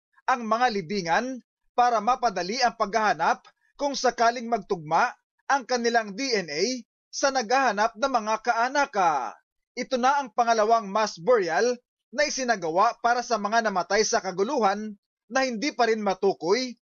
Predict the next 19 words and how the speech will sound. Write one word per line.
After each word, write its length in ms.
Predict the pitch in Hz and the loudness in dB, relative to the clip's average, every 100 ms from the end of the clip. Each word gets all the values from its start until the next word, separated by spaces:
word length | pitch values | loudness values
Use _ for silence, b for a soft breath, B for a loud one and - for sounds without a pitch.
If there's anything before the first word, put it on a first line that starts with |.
| _ | _
kung 220 | 254 233 | -2 -2
pawang 420 | - 226 240 240 214 | 2 4 4 2 0
mga 220 | 220 233 | 0 0
sibilyan 720 | 208 170 139 143 196 247 240 _ _ _ - | -2 -8 -4 -2 -2 -4 -10 _ _ _ 2
o 100 | 240 | 2
may 240 | 262 285 | 4 2
nakahalong 640 | 254 240 190 196 240 247 208 | 0 0 0 2 0 0 0
mga 160 | 185 151 | 0 0
miyembro 400 | 190 202 170 247 | -2 -2 2 0
ng 160 | 262 247 | 2 0
Mauti 320 | 202 196 233 | 0 0 -2
Group. 320 | 208 294 - 180 151 120 90 _ _ _ _ _ | -4 -4 0 2 2 -2 -10 _ _ _ _ _
Una 240 | 254 311 294 | -2 0 2
na 120 | 233 233 | 2 0
ring 180 | 277 | -2
inilibing 460 | 254 226 185 156 240 | -2 0 2 0 -2
sa 180 | 240 233 | -2 -2
kaparehong 540 | 196 214 226 233 214 | 0 0 2 2 2
sementeryo 880 | 202 220 190 - 220 165 165 233 | -2 -4 -4 0 2 2 2 2